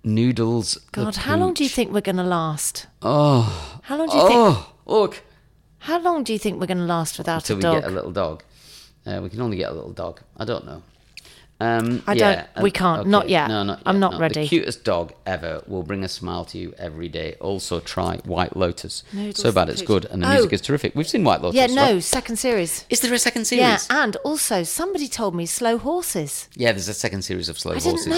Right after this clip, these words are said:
Speaker 2: there
Speaker 1: yeah.
Speaker 2: was a
Speaker 1: I've,
Speaker 2: second series,
Speaker 1: I've not watched the first
Speaker 2: series
Speaker 1: series.
Speaker 2: of Slow
Speaker 1: Yeah.
Speaker 2: Horses.
Speaker 1: But I'd quite like to watch the whole first series. Um,
Speaker 2: It's
Speaker 1: I just need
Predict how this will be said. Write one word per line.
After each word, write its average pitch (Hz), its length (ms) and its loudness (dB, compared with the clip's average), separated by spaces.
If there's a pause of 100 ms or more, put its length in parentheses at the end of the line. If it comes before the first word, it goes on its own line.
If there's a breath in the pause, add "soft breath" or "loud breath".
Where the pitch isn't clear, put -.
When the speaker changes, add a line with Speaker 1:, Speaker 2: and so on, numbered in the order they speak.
Speaker 2:
there 381 100 0
Speaker 1:
yeah. 359 40 4
Speaker 2:
was 302 140 -2
a 285 40 -2
Speaker 1:
I've, - 40 -2
Speaker 2:
second - 280 -2
series, 202 340 0
Speaker 1:
I've 185 100 -2
not - 100 -2
watched - 160 -4
the - 60 -10
first - 180 -4
Speaker 2:
series 196 380 4
Speaker 1:
series. - 40 -2
Speaker 2:
of 180 100 -6
Slow 175 400 0
Speaker 1:
Yeah. 175 140 -2
Speaker 2:
Horses. 180 380 -4 (520 soft breath)
Speaker 1:
But - 100 0
I'd - 100 -6
quite 175 220 2
like 143 220 2
to 123 80 -6
watch - 240 -2
the 104 80 -6
whole 95 180 -4
first 87 320 -8
series. 82 540 -6
Um, 90 180 -4
Speaker 2:
It's - 320 2
Speaker 1:
I - 140 -2
just - 160 -8
need 90 340 -2